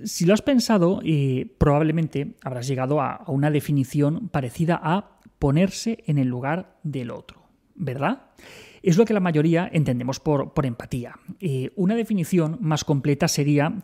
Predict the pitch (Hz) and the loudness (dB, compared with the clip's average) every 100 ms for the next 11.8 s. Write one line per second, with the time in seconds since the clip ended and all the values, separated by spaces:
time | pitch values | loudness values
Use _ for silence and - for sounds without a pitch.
0 | - 135 123 120 120 123 160 151 165 - | -4 -4 -2 -6 -8 -4 0 2 0 -4
1 | 147 143 131 - - - 139 151 202 214 | -6 -4 -10 -10 -14 -8 0 0 0 -4
2 | 139 127 - - 120 - 131 170 240 262 | -6 -6 -10 -12 -12 -10 0 4 2 0
3 | _ - - 135 123 120 - 196 226 233 | _ -12 -4 -4 -4 -8 0 0 0 -4
4 | - 202 - 226 151 123 - 131 202 220 | -2 0 0 -2 -4 -8 -10 0 0 0
5 | 233 151 135 123 - 131 123 127 190 196 | -6 -6 -6 -8 -12 -12 -8 2 4 4
6 | 202 208 - 131 - 135 175 175 190 190 | 2 0 -2 -8 -6 -4 -2 -2 -2 -4
7 | 160 135 123 - 165 170 196 196 214 196 | -2 -4 -4 -4 -2 0 0 2 2 2
8 | 220 - - - 185 196 196 202 165 170 | -4 -10 -20 -10 -2 0 2 0 0 -2
9 | - 175 175 165 160 139 135 143 139 120 | -2 0 0 0 0 0 0 2 2 2
10 | - - 131 165 170 160 180 - 143 131 | -6 -6 4 4 4 -4 -4 0 2 2
11 | 143 - - - 131 120 - - | -4 -10 -12 -6 -6 -8 -14 -20